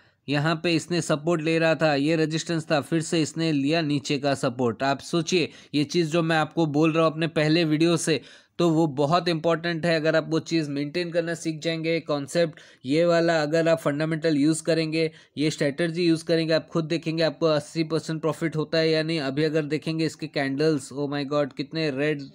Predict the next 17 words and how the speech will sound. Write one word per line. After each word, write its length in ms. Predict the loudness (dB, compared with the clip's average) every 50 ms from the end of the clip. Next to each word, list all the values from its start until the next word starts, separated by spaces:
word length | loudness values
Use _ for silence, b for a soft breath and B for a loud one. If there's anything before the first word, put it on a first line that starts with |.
| -20 -18 -14
वॉल्यूम 600 | -10 -4 -2 0 2 2 4 2 2 0 0 0
बार्स 300 | 0 2 2 0 -2 -4
भी 180 | -2 -2 -2
आए 240 | -2 0 0 0 2
हुए 200 | 2 2 2 0
हैं। 100 | -2 -4 B B B B -6
तो 80 | -2 0
ये 180 | 2 2 2 2
वीक 300 | 2 0 -2 -2 -4 -2
बहुत 320 | 0 2 2 2 0 -2
इंपॉर्टेंट 540 | -4 -2 0 0 0 0 0 -2 -2 0 0
है 180 | 2 0 0 -2 B B B B B -4
कि 60 | -2
ये 100 | 0 0 0
किस 240 | 0 -2 -2 -2 0
तरफ 220 | 0 0 0 0
जाएगा, 380 | 0 0 0 2 2 2 2 2